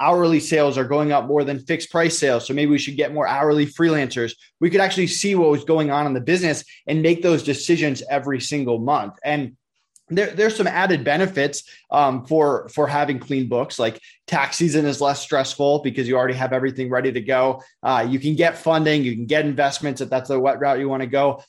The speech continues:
Obviously, you can't sell a business without clean books.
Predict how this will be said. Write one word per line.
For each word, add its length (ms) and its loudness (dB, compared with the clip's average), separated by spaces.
Obviously, 440 2
you 80 0
can't 280 -4
sell 260 2
a 80 0
business 360 -2
without 300 -2
clean 260 -4
books. 360 0